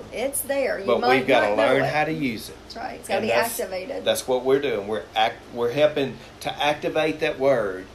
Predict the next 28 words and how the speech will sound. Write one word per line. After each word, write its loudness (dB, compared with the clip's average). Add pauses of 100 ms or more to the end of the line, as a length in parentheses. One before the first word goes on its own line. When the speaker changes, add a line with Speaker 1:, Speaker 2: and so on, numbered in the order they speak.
(160)
Speaker 2:
to -6
activate -2
the -2
authority 0
that 0
we -4
have 2
in -2
Christ. -2 (1700)
And -2
now 2 (500)
we 0
can -4
go 4
a 2
little -2
bit -8
further. -6 (380)
If 4
you've 4
been 2
fasting 2
with -2
us -10 (920)
and 0
you 2
haven't 4
sacrificed, 0